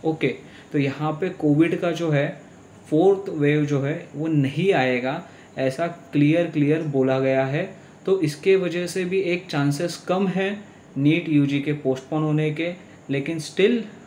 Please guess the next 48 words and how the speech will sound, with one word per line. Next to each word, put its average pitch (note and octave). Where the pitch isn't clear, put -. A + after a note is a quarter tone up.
हम C3+
जो C#3
है F3+
अपील F3
करते F3+
हैं F3+
अपने D#3+
चैनल D3
through D#3
कि C#3
आप B2+
जो C#3
है D#3
नीट C#3
यूजी B2+
को D3+
थोड़ा D#3+
तो D#3+
postpone C3
कर D3+
दो, F3+
क्योंकि C#3
बच्चों B2+
को D3
revision B2+
के B2+
लिए C3+
time C#3+
मिलना C3
ज़रूरी B2
है, C3+
ठीक G#3
है। C3
तो D3+
आपको C#3+
अगर D#3+
ये D#3+
video D3+
informative C3+
लगा C#3
तो E3+
video B2+
के C3+
नीचे B2+
जो C3
है F#3+
comment E3+
करो F#3